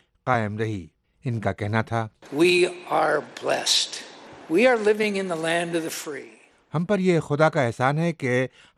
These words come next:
Speaker 1: ہم ایک ایسی سرزمین میں رہتے ہیں جو آزاد ہے، جہاں سب کچھ حاصل کرنا ممکن ہے۔ موجودہ صدر ٹرمپ کے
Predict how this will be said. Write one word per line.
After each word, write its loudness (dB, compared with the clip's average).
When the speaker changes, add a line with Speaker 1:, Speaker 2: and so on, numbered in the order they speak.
Speaker 1:
ہم 2
ایک 0
ایسی 0
سرزمین 0
میں -2
رہتے -2
ہیں -2
جو 2
آزاد 4
ہے، 0
جہاں 0
سب -2
کچھ -4
حاصل 0
کرنا -6
ممکن -4
ہے۔ -16
موجودہ 2
صدر 0
ٹرمپ -2
کے 0